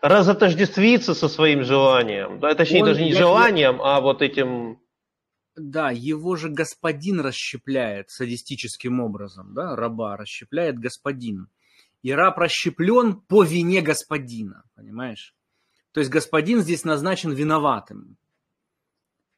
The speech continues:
Speaker 1: Мгм.
Speaker 2: То, что раб
Speaker 1: Мгм.
Speaker 2: расщеплён на самом деле и сам по себе, это вопрос номер два,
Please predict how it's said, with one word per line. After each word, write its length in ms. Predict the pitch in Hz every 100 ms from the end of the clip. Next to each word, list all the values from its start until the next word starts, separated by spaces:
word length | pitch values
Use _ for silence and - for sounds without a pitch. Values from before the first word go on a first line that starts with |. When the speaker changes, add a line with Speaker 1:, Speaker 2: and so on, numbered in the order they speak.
| _
Speaker 1:
Мгм. 380 | 127 123 120 135
Speaker 2:
То, 160 | 233 247
что 220 | - 202
раб 220 | 247 247
Speaker 1:
Мгм. 60 | 220
Speaker 2:
расщеплён 560 | 208 - 220 226 247 202
на 100 | 202
самом 380 | 240 226 202 180
деле 220 | 208 185
и 40 |
сам 240 | 170 208 175
по 100 | 180
себе, 460 | - 202 285 277
это 320 | 160 175 208
вопрос 380 | 208 208 220 190
номер 260 | 190 190 190
два, 460 | 170 175 113 95